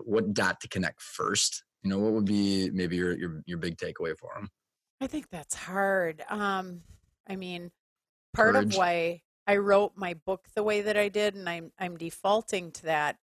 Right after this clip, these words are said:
Speaker 2: is, you know, it has ten chapters, and I told people, "Don't read it cover to cover. Read the one that stands out right now, 'cause it might be more pertinent
Speaker 1: Mm-hmm.
Speaker 2: than anything else you're gonna read."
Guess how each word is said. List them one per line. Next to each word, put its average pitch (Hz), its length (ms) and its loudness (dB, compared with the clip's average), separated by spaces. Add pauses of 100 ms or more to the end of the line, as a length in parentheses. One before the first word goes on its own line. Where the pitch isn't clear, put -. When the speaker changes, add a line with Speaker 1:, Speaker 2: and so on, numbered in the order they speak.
Speaker 2:
is, 180 520 0
you 208 120 -4
know, 185 160 2
it 180 80 -2
has 185 280 2
ten 196 300 -6
chapters, 185 640 -2
and 156 100 -10
I 165 80 -8
told 208 340 -4
people, 180 280 -10
"Don't 165 320 -6
read 165 160 -8
it 147 100 -6 (100)
cover 156 240 -6
to 147 80 -10
cover. 180 560 -6
Read 180 340 -8 (100)
the 180 80 0
one 170 420 -6
that 165 240 -6 (220)
stands 160 560 -4
out 170 360 4 (120)
right 180 320 0
now, 165 500 -2 (240)
'cause 190 140 -2
it 147 120 -4
might 180 280 -4
be 180 100 -8
more 175 300 -4
pertinent 175 840 -4 (100)
Speaker 1:
Mm-hmm. 101 360 0
Speaker 2:
than 240 160 0
anything 254 420 -2
else 175 300 -2
you're 170 80 -8
gonna 156 180 -6
read." 151 460 -10